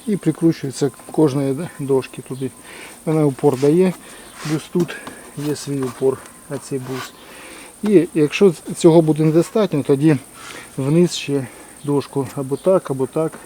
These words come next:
Зараз буду полірувати ось такими кругами на ліпучках. У мене тут позалишались старі, я ще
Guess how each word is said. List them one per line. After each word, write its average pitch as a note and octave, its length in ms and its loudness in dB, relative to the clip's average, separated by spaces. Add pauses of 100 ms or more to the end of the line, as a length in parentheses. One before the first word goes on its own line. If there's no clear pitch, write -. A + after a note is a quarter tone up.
(520)
Зараз E3 300 0
буду D#3 240 -10
полірувати F3 540 -6
ось C#3 80 -12
такими D#3 360 -10
кругами E3 520 -6 (500)
на D3+ 80 -12
ліпучках. D3 480 -16 (1800)
У - 20 -10
мене D#3 220 -6
тут - 200 -12
позалишались D#3 680 -4
старі, A3 400 -6 (360)
я D3 140 -6
ще C#3+ 240 -10